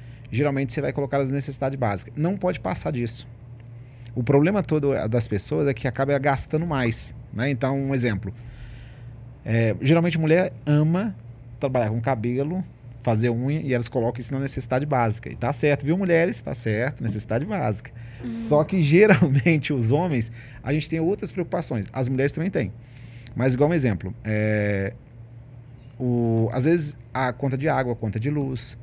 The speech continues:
Speaker 1: é, é o carro, a gasolina. Então, geralmente, tem que gastar, não tem? Necessidade básica. Puf, é o primeiro pote seu. Como você não gasta, você vai reinvestir isso.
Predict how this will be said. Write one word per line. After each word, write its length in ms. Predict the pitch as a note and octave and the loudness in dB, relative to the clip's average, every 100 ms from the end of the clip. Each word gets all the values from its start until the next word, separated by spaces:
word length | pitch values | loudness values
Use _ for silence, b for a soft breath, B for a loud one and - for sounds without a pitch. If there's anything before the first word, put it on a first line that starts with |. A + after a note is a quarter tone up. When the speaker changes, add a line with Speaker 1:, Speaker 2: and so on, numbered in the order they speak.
| B B B B - | B B B B -4
Speaker 1:
é, 600 | A#2 A#2+ A2 G#2+ G#2 - - - - - | 0 2 2 0 -2 -6 -12 -18 -20 -6
é 80 | C#3+ | 0
o 60 | D3+ | 0
carro, 560 | - D3 C3+ C#3 C3+ A#2 | 2 2 2 -2 -6 -8
a 80 | G#2+ | -4
gasolina. 540 | G#2+ A#2+ C#3+ C#3 C3 C3 | -2 2 2 2 0 -2
Então, 280 | C#3+ D#3+ D#3+ | -2 0 2
geralmente, 380 | F3+ G3+ E3+ - | 2 2 0 0
tem 140 | F3 | -2
que 100 | F3+ | 0
gastar, 320 | F3 D#3 A#2+ | -2 -2 0
não 80 | A2 | 2
tem? 220 | C3 G2+ | 0 -2
Necessidade 520 | G#2 G#2+ - A2 - A#2+ | -2 -2 -2 0 0 2
básica. 380 | G2 D#2+ - - - | 0 -2 -8 -18 -18
Puf, 260 | - F2 - - | -10 -10 -8 -6
é 80 | |
o 60 | G2+ | -4
primeiro 300 | G#2+ A2 C#3 | 0 2 2
pote 280 | A#2 A#2+ - | 0 -2 -2
seu. 240 | - D#2 - - - B B B B B | -6 -6 -6 -16 -18 B B B B B
Como 200 | - A3 | 0 2
você 220 | A3+ E3+ D#3 | 2 0 0
não 160 | B2 | 0
gasta, 400 | A2+ C#3+ B2+ A#2 | 2 0 0 -2
você 180 | G#2 C3 | -2 -2
vai 140 | B2 B2 | -2 -2
reinvestir 680 | - D#3 F#3 E3+ F3 - | 0 2 2 0 -4 -4
isso. 300 | D3 G2 - | -2 -2 -6